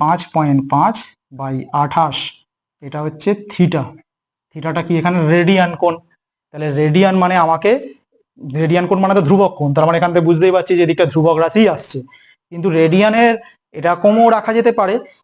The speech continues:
অথবা বৃত্তীয় মানকে সবসময় আমরা পাই দিয়ে রাখতে সুবিধা হয়, দেখতে সুন্দর লাগে পাই দিয়ে আসলে। তাহলে এখান থেকে আমরা সেই পাইটাকে নির্ণয় করার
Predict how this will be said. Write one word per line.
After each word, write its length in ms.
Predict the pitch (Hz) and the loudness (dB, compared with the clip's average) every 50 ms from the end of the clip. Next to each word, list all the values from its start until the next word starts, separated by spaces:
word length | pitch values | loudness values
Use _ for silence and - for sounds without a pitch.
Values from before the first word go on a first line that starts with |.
| _ - | _ -12
অথবা 420 | 165 175 175 240 196 185 160 175 | -8 -2 0 0 2 2 0 0
বৃত্তীয় 540 | 175 143 127 160 190 190 - - 220 220 220 | -2 -2 0 2 0 0 0 2 2 4 4
মানকে 560 | 214 220 220 220 214 220 226 226 226 233 226 | 4 2 0 0 2 2 4 6 6 4 2
সবসময় 360 | 226 - 202 185 - 214 214 226 | 0 -2 -4 -2 0 2 2 4
আমরা 180 | 226 226 247 | 4 4 2
পাই 340 | 240 - 185 170 175 190 196 | 0 0 0 2 2 2 2
দিয়ে 180 | 175 202 208 196 | 4 4 2 4
রাখতে 280 | 190 180 185 - 190 | 2 0 0 -2 -4
সুবিধা 360 | 180 - 170 151 160 147 143 | -2 0 0 0 0 0 0
হয়, 100 | 143 143 | 0 0
দেখতে 260 | 143 185 190 - - 196 | 0 0 0 0 0 0
সুন্দর 340 | - - 190 175 160 147 135 | 2 2 2 2 2 2 2
লাগে 200 | 135 131 131 135 | 0 -2 -2 -4
পাই 260 | 135 - 160 170 175 | -2 -2 0 0 0
দিয়ে 200 | 170 151 160 147 | 0 2 2 2
আসলে। 280 | 143 139 135 - 135 135 - - - - - - - | 2 2 0 -2 -6 -8 -8 -10 -12 -14 -16 -16 -12
তাহলে 200 | - 180 180 165 | -8 -4 -2 -2
এখান 220 | 165 180 190 196 190 | 0 0 0 0 2
থেকে 180 | 208 196 214 | 2 2 2
আমরা 180 | 208 202 208 208 | 2 2 2 2
সেই 180 | 208 226 208 | 2 0 -2
পাইটাকে 640 | 220 - 170 160 180 196 185 208 202 202 247 269 311 311 - - - _ _ _ _ _ | -2 -2 -2 0 0 0 0 0 0 2 0 -2 -2 -4 -12 -20 -20 _ _ _ _ _
নির্ণয় 360 | 170 180 190 196 196 202 202 196 | -6 -2 0 2 4 4 4 4
করার 240 | 202 196 202 202 | 2 2 0 0